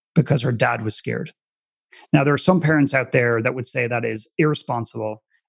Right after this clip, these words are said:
and it is the wrong thing to do to put that type of responsibility on my, on my child.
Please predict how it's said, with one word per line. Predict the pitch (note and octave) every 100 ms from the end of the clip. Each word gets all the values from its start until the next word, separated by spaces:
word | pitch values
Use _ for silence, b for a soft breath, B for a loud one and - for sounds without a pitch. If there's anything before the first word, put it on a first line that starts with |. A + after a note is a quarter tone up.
| _
and | C#3 B2
it | A2+
is | A2 -
the | A#2
wrong | A2+ C3 D3
thing | - C3 -
to | A#2+
do | A2+ A2
to | -
put | - A2
that | A#2+ -
type | C3 A2+
of | A2
responsibility | A2 - B2+ - A#2 A2+ A2+ -
on | A2
my, | A2 A2+
on | A#2
my | A2
child. | G#2+ A#2+ A2 G#2